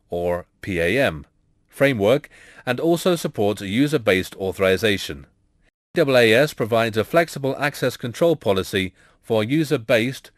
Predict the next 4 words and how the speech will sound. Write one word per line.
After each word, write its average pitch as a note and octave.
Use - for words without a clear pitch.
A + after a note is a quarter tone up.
group-based, F#2+
and A#2+
role-based F#2
authorization. F#2+